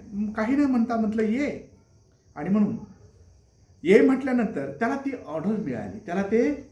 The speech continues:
ख्रिस्ताकडून मिळालेलं काय मिळालं की, "हो, प्रभू येशू ख्रिस्त म्हणता ये, हा, मग मी यायला तयार आहे, कारण मला प्रभूने सांगितलं."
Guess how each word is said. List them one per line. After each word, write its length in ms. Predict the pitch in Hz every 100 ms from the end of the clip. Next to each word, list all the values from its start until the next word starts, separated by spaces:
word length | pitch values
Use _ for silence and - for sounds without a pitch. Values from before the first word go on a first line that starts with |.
| - - -
ख्रिस्ताकडून 880 | 233 226 247 240 226 233 247 - - - - - - - -
मिळालेलं 520 | 170 175 165 147 165
काय 220 | 180 202
मिळालं 360 | 185 165 180 233 - - -
की, 80 | 220
"हो, 440 | 233 302 320 214 - - _ - -
प्रभू 200 | 240 311
येशू 260 | 302 302 294
ख्रिस्त 220 | 294 269
म्हणता 240 | 277 254
ये, 400 | 247 233 294 - 208
हा, 180 | 247
मग 100 | 285
मी 260 | 269 262 240
यायला 180 | 208 160
तयार 280 | 156 135 113
आहे, 100 | 143 - - -
कारण 140 | 147 151
मला 120 | 170
प्रभूने 460 | 160 180 165 214 208
सांगितलं." 340 | 117 95 -